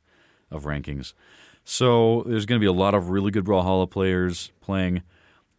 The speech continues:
and I am excited to see more about this and to learn more myself about this esport.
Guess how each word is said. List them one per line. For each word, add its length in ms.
and 300
I 180
am 220
excited 720
to 140
see 280
more 360
about 280
this 180
and 120
to 60
learn 240
more 200
myself 440
about 340
this 240
esport. 600